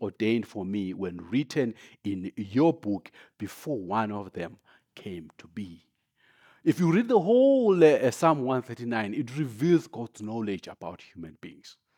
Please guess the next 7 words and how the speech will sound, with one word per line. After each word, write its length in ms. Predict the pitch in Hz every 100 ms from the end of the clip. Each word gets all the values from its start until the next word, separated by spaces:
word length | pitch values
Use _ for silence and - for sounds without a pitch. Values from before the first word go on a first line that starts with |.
| _ _ - -
about 480 | 123 - 117 101 -
you. 460 | 98 95 107 64 - _ - -
God 280 | - 143 113
knows 340 | 117 117 107 - _ 208
everything 600 | 196 147 143 - 135 131
about 460 | 107 - 101 - -
you. 200 | 107